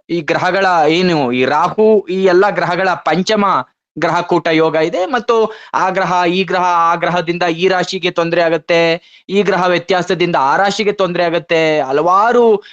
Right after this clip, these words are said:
ಟಿ ವಿಗಳಲ್ಲಿ, YouTube-ಗಳಲ್ಲಿ, ಈ ಸೋಷಿಯಲ್ ಮೀಡಿಯಾಗಳಲ್ಲಿ ಹಲವಾರು, ಆ, ಜನರನ್ನ ಎದುರಿಸುವಂತ ಕೆಲಸವನ್ನ ಮಾಡ್ತಾ ಇದ್ದಾರೆ. ನಾನು ನೋಡ್ತಾ ಇದ್ದೀನಿ. ಈಗಾಗ್ಲೇ ಜನ, ಆ, ಸಾಡೆ ಸಾತ್ ಶನಿ, ಪಂಚಮ ಶನಿ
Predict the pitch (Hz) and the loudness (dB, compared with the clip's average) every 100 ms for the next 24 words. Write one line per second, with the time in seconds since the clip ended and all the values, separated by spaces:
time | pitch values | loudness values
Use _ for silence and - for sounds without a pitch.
0 | _ 202 208 190 185 175 170 170 170 165 | _ -2 0 0 0 0 0 0 0 0
1 | 165 170 190 226 190 196 175 165 165 165 | 0 2 0 0 -2 0 0 0 0 0
2 | 165 165 160 165 160 156 180 185 240 233 | 0 0 0 2 2 0 -2 -2 0 0
3 | 214 202 190 180 160 156 131 135 165 185 | 2 0 0 0 0 0 0 2 2 2
4 | 214 233 226 202 185 _ _ 135 160 160 | 2 2 2 2 0 _ _ -4 -2 -2
5 | 147 151 185 220 220 208 156 147 156 220 | -2 -4 -2 0 0 -2 -2 -2 -2 -2
6 | 233 214 202 196 185 170 180 196 165 131 | 0 -2 -2 -2 -2 0 -2 -2 -2 -2
7 | 139 185 185 185 190 214 170 156 185 151 | -2 -2 0 0 0 0 0 -2 -2 0
8 | 160 165 180 170 147 135 208 _ _ _ | -2 -2 -2 -2 -4 -8 -16 _ _ _
9 | _ _ _ _ - 160 165 208 294 208 | _ _ _ _ -6 -2 0 2 0 2
10 | 226 233 208 185 214 220 - _ _ - | 0 0 0 0 0 -4 -10 _ _ -4
11 | 143 147 139 127 117 120 - 147 180 226 | 0 2 0 0 -4 -4 -2 0 0 0
12 | 220 190 190 190 180 180 170 151 143 165 | 0 0 0 0 0 0 2 2 0 0
13 | 160 165 165 151 - _ _ 156 160 160 | 0 0 -4 -8 -18 _ _ -4 -2 -2
14 | 190 185 - 160 160 165 160 | -2 -2 -2 0 0 -2 -6